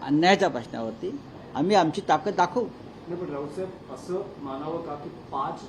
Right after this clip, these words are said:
Speaker 2: जुलै हा महाराष्ट्राच्या वाटचालीतला एक अत्यंत महत्त्वाचा दिवस असून प्रत्येक वर्षी पाच जुलै हा मराठी एकीकरण दिवस किंवा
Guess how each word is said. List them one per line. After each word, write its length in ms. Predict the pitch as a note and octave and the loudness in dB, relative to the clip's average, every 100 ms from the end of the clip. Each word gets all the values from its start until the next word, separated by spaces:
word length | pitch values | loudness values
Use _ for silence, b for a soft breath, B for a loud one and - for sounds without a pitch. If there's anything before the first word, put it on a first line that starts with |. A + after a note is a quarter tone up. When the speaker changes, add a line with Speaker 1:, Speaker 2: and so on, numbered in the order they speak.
| - - | -14 -8
Speaker 2:
जुलै 240 | C#3 D3+ - - - - | -4 -4 -4 -8 -14 -10
हा 120 | C#3 D3+ | -6 -4
महाराष्ट्राच्या 920 | D3 A#2+ C#3 D3+ - E3+ E3 - F3 | -6 -6 -6 -8 -10 -8 -8 -6 -8
वाटचालीतला 880 | C#3 B2 - D#3 D3+ D3+ - E3 F3+ - - - - | -6 -8 -8 -8 -8 -8 -6 -4 -4 -8 -14 -16 -10
एक 200 | E3+ E3 | -8 -8
अत्यंत 400 | D#3 - F3+ F3+ | -10 -4 -4 -2
महत्त्वाचा 560 | F3+ D3 D3+ F3 E3+ G3 | -4 -4 -4 -6 -6 -6
दिवस 360 | C3+ D3 F3 - E3+ | -6 -4 -4 -6 -8
असून 300 | D3+ F#3 C#3 - - - - - - - - - | -6 -4 -4 -6 -12 -16 -16 -16 -16 -14 -14 -10
प्रत्येक 500 | D#3 - - A3+ G#3 | -8 -8 -4 -2 0
वर्षी 420 | E3+ - F3 B2+ - | -2 -2 -4 -10 -6
पाच 260 | D3+ F3 D#3 | -4 -2 -2
जुलै 180 | F3+ F3+ | -2 0
हा 160 | E3+ | -2
मराठी 600 | E3 C#3 C#3 D#3 D#3 G3+ | -2 -4 -4 -4 -6 -8
एकीकरण 680 | G#3+ - D3+ F#3+ D3+ F#3 F#3+ | -8 -8 -8 -8 -6 -4 -4
दिवस 340 | E3 E3 D#3+ | -4 -4 -4
किंवा 300 | D3 D#3+ F#3+ | -4 -2 -2